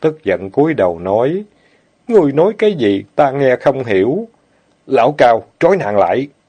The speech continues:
Lâm Vãn Vinh nổi giận gầm lên, vặn chéo tay Ngọc già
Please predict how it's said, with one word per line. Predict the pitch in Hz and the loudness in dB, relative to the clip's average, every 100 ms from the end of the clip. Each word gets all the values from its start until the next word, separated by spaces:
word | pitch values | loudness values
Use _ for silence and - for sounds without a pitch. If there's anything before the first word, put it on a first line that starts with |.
| _ _ _ _ 120 | _ _ _ _ -2
Lâm | 123 113 | -2 0
Vãn | 104 123 139 | -2 -4 -2
Vinh | 113 101 | -2 -2
nổi | 95 127 | -2 -2
giận | 98 95 104 | -6 -6 0
gầm | 98 90 | 0 0
lên, | 90 107 107 95 | -2 -2 -2 -4
vặn | 90 95 | -6 -6
chéo | 98 147 165 | -4 -2 0
tay | 127 104 | -2 -2
Ngọc | 95 87 - | -4 -6 -4
già | 98 92 | -2 0